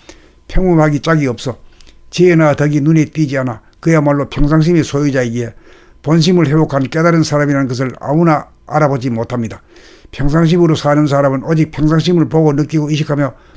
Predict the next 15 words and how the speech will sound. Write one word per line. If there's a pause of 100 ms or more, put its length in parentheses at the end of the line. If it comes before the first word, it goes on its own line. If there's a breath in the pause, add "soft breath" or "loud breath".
누리며
살기에 (480 soft breath)
꿈도
희망도
욕심도
없고 (320 soft breath)
중생을
제도하려는
생각도
없습니다. (380 soft breath)
남이
없으므로
남의
걱정도
없습니다.